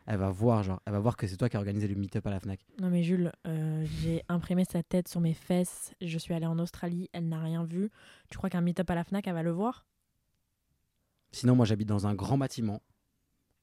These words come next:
Speaker 1: On fait une espèce d'affiche énorme.
Speaker 2: Elle va pas voir.
Speaker 1: Ouais.
Speaker 2: Attends, j'ai pas raconté quand j'ai vu sa sœur à un événement.
Speaker 1: Non, Maya.
Speaker 2: Non, c'est bon ?
Speaker 1: Ouais, c'est bon.
Speaker 2: Ok. <laughs> Ok. Bon, bah, bisous.
Speaker 1: Ouais, salut. Franchement, je suis fatigué, là. Je vais aller boire un bon coca.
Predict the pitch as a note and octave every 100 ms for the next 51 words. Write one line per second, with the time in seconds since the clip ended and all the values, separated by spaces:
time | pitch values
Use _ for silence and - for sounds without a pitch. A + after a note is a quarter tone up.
0 | - A2+ - B2 A2 G#2 - A2 G2+ A#2
1 | A#2 A2+ - - C#3+ C#3 G#2 G2 G#2 _
2 | - F3 E3+ - F#3 G#3+ G3+ G3+ _ _
3 | _ _ _ _ _ G#2 F#2+ F#2+ A#2 _
4 | - G#3+ B3 G#3 F#3+ F#3 G#3 G#3 F3+ D#3+
5 | E3+ E3 - G#3+ F3+ E3 E3 F3 F3+ -
6 | G#2+ G#2 G2+ G2+ G#2 G2 F3+ - A3 _
7 | B2+ G2+ G2+ F2 F2+ _ A#3 G#3+ G3 -
8 | - - - - - - _ _ - -
9 | B3 F#3+ - - - - - - G#3 F#3
10 | F#3 G3 C4 - - - A#2+ A2 - A2+
11 | G#2+ - G2+ A#2 - A#2 - A2 - C3
12 | - A2 G#2+ G#2 - G2+ G#2+ G#2 G2+ F#2
13 | F#2+ G2+ B2 A#2+ A2